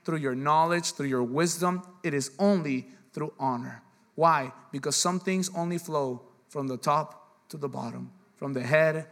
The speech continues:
to the bottom. Listen, the greatest, most beautiful secret in nature that I found is that water always runs to the lowest places.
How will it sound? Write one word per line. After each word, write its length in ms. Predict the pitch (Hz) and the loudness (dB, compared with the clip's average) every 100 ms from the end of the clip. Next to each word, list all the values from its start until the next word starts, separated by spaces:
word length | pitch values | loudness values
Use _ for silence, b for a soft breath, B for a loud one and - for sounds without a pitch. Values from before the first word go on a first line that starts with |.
| b b - | b b -10
to 80 | 139 | -4
the 80 | |
bottom. 480 | 131 135 131 120 127 - | -2 -2 -4 -6 -12 -14
Listen, 440 | 143 165 - 127 110 b b b b _ | -4 -2 -2 -6 -10 b b b b _
the 120 | 139 | -4
greatest, 720 | 139 139 160 175 151 123 - - _ _ _ _ _ _ _ | -2 0 2 2 0 -4 -8 -14 _ _ _ _ _ _ _
most 340 | 147 160 135 | -2 -2 -2
beautiful 400 | 131 175 185 185 | 0 2 2 0
secret 380 | 165 180 165 156 | -2 -2 -2 -4
in 140 | 143 143 | -4 -4
nature 320 | 147 139 135 | -6 -6 -6
that 100 | 135 | -4
I 100 | 143 | -6
found 340 | - 143 143 | -2 -2 0
is 100 | 135 | -4
that 120 | 123 | -6
water 360 | 131 139 156 175 | -2 0 0 0
always 380 | 151 151 160 143 | -2 -2 -4 -6
runs 280 | 151 131 123 | -6 -6 -8
to 100 | 135 | -8
the 80 | 127 | -6
lowest 340 | 123 123 117 | -4 -6 -10
places. 500 | - 117 - - - | -14 -16 -16 -18 -18